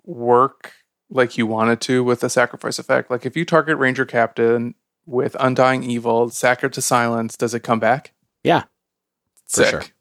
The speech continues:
Speaker 1: That's
Speaker 2: Yeah.
Speaker 1: the deck.
Speaker 2: <laughs> That's the deck. I mean, I will say,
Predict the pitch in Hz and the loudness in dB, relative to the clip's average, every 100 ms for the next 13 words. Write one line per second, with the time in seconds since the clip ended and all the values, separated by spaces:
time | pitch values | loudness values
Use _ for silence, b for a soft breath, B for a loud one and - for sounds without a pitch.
0 | _ - 135 139 113 - - - - - | _ 0 2 2 0 -2 -4 -2 -2 2
1 | 123 - 143 120 147 120 107 131 - 143 | 0 2 2 4 2 2 2 2 0 -4
2 | - B B B 175 175 165 180 226 - | -4 B B B 2 4 4 4 4 4
3 | 156 127 | 4 2